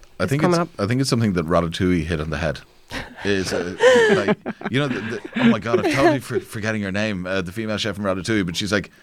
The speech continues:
Speaker 1: "How do you think I got here in the kitchen? It's 'cause I have to work twice as hard."
Speaker 2: Yeah.
Speaker 1: I have to work, and it's just like, fucking, like, yeah. Ev-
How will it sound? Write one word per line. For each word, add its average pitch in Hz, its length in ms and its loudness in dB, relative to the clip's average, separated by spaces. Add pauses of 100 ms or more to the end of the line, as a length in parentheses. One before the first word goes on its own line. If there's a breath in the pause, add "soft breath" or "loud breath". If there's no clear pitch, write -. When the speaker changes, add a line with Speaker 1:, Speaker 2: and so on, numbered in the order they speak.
(120)
Speaker 1:
"How 156 120 2
do 147 60 0
you 147 60 2
think 123 180 0
I 113 80 2
got 113 160 6
here 110 100 2
in 107 80 0
the 101 60 -2
kitchen? 113 260 -4
It's 87 80 -8
'cause 131 120 -2
I 131 40 0
have 135 80 -2
to 160 80 2
work 180 120 2
twice 285 320 2
as 208 100 0
hard." 180 280 4
Speaker 2:
Yeah. 190 260 4
Speaker 1:
I - 40 -4
have 180 100 4
to 196 60 -2
work, 190 200 2
and 170 180 0
it's 143 140 -8
just 180 200 -4
like, 123 160 -2 (320)
fucking, 95 640 -12
like, 85 180 -6
yeah. 104 180 -2
Ev- 107 220 -4